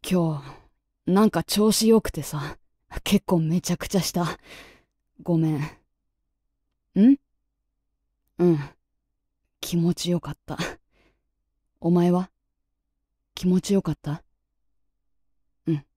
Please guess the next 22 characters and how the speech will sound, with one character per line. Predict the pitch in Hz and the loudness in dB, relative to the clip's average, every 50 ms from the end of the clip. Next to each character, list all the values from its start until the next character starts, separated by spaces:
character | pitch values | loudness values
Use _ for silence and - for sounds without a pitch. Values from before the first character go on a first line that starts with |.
| _ _ _ _ _ _ _ _ _ _ _ _ _ _ _ _ _ _ | _ _ _ _ _ _ _ _ _ _ _ _ _ _ _ _ _ _
よ | - 175 170 | -2 -2 -2
か | - 139 | -2 -6
っ | - - | -12 -12
た。 | - - - - - - _ _ _ _ _ _ _ _ _ _ _ _ _ _ _ _ _ _ _ _ _ _ _ _ _ _ _ _ _ _ _ _ _ _ _ _ _ _ _ _ _ _ _ _ | -14 -16 -16 -16 -18 -20 _ _ _ _ _ _ _ _ _ _ _ _ _ _ _ _ _ _ _ _ _ _ _ _ _ _ _ _ _ _ _ _ _ _ _ _ _ _ _ _ _ _ _ _
<sighs> | - 180 175 - - - - _ _ _ _ _ _ _ _ _ _ _ _ _ _ _ _ _ _ _ _ _ _ _ _ _ _ _ _ _ _ _ _ _ _ _ _ _ _ _ _ _ _ _ _ _ _ _ _ _ | -10 -8 -8 -10 -14 -20 -20 _ _ _ _ _ _ _ _ _ _ _ _ _ _ _ _ _ _ _ _ _ _ _ _ _ _ _ _ _ _ _ _ _ _ _ _ _ _ _ _ _ _ _ _ _ _ _ _ _
ね | 180 175 165 151 - - _ _ _ _ _ _ _ _ _ _ - | 2 4 4 2 0 -4 _ _ _ _ _ _ _ _ _ _ -16
え、 | 147 | -12
ち | - - 185 | -6 -2 2
な | 196 196 202 | 4 6 6
み | 208 202 202 | 6 6 6
に | 202 185 | 6 4
さ、 | - 208 190 160 139 - _ _ _ _ _ _ _ _ _ _ _ _ _ _ | 2 0 0 -2 -2 -6 _ _ _ _ _ _ _ _ _ _ _ _ _ _
今、 | - 202 208 185 170 156 143 78 - - _ _ _ _ _ _ _ _ _ _ _ _ _ _ _ _ | 2 4 6 6 6 4 0 -4 -8 -12 _ _ _ _ _ _ _ _ _ _ _ _ _ _ _ _
俺 | 175 185 185 190 | 2 4 6 6
の | 196 190 | 6 6
他 | 180 190 - 208 196 | 4 4 4 4 6
に | 196 185 | 6 6
何 | 185 190 202 202 | 6 6 6 6
人 | 190 180 170 | 6 6 6
い | 165 156 | 4 4
る | 160 | 2
の？ | 147 147 143 135 | 0 -2 -6 -10